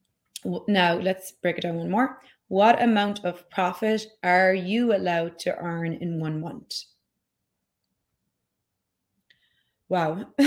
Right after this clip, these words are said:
<laughs> I'm getting, like, my own awareness of my glass ceilings here, and I'm like, "That is so small." So whatever number came up, will you be willing to destroy and uncreate all that now, please? Wow. Right, wrong,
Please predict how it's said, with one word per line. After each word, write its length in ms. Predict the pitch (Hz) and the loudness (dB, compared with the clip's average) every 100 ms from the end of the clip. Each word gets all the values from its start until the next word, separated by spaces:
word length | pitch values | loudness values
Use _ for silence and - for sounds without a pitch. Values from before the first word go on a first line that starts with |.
| 294 - - | 2 -6 -18
<laughs> 440 | _ - - - | _ -20 -20 0
I'm 160 | 240 233 | 2 6
getting, 320 | 247 240 240 | 8 8 8
like, 200 | 190 185 | 4 2
my 280 | 196 196 196 | 0 2 2
own 180 | 190 | 2
awareness 440 | 196 196 190 202 202 | 0 0 0 -2 -6
of 140 | 185 | -6
my 360 | 185 180 180 185 - 196 | -4 -2 -2 -4 -12 -6
glass 240 | 214 214 214 | -2 0 0
ceilings 340 | 226 226 226 | 2 4 4
here, 200 | - 226 | 4 6
and 100 | 220 | 6
I'm 120 | 208 | 4
like, 200 | 202 196 | 0 0
"That 160 | - 208 | 0 0
is 180 | 233 - | -2 -6
so 220 | - 190 | -8 -6
small." 760 | - - 208 180 180 196 - - _ _ _ _ _ _ - - _ | -8 -8 -6 -4 -4 -4 -8 -20 _ _ _ _ _ _ -20 -20 _
So 380 | - - 226 196 - | -6 4 4 4 0
whatever 320 | 190 208 226 | 0 2 2
number 280 | 240 220 214 | 2 2 -2
came 220 | 214 226 | 0 0
up, 220 | 185 185 - | 0 -4 -4
will 200 | 180 202 | -2 0
you 120 | 202 | -2
be 120 | 190 | -2
willing 260 | 185 180 170 | -2 -4 -6
to 100 | 180 | -10
destroy 560 | 165 - 185 170 170 | -12 -6 -2 -2 -2
and 100 | 165 | -4
uncreate 520 | 165 165 - 165 165 - | -6 -8 -8 -8 -8 -12
all 160 | 170 165 | -10 -6
that 220 | 262 - | -6 -4
now, 120 | 180 | -6
please? 400 | 160 160 - - _ _ _ _ _ _ _ _ _ _ _ _ _ _ | -8 -12 -14 -18 _ _ _ _ _ _ _ _ _ _ _ _ _ _
Wow. 260 | - 175 139 - - | -6 -6 -6 -16 -6
Right, 340 | 208 202 202 | 2 4 4
wrong, 320 | 190 170 165 | 0 -2 -6